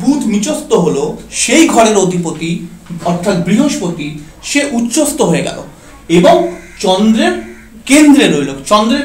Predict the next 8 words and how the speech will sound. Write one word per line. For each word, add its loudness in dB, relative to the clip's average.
কেন্দ্র -2
মানে 4
কি? 0
কেন্দ্র 2
আমরা 0
পড়েছি 0
এক, 2
চার, 2